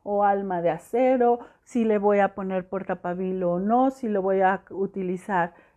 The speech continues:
de cera de soya, si voy a utilizar cera, eh, parafina líquida, si voy, bueno, hasta sé hacer velas de gel. Yo aprendí a hacer eso a los diecinueve años.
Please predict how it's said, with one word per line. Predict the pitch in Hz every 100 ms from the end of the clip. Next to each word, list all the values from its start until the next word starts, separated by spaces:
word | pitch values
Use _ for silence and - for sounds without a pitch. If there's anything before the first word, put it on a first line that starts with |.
| -
de | 196 185 185
cera | - 214 175 180
de | 185
soya, | - 262 254 262
si | 262
voy | 208
a | 196
utilizar | 185 196 180 - 208 190
cera, | _ 214 190 185 185 - 202 180
eh, |
parafina | - 185 185 - 214 190 190
líquida, | 220 240 254 240
si | 240
voy, | 208 196
bueno, | 247 233
hasta | 233 - 240
sé | 247 _ 311 294
hacer | 262 240 233 226
velas | 202 208 190
de | 185 170
gel. | 151 - _ _ _ _ -
Yo | 269
aprendí | 311 349 311
a | 247
hacer | 233 240 220
eso | 202 202 233 226
a | 214
los | 208 185
diecinueve | 196 185 185 175 165 -
años. | - - _ _ _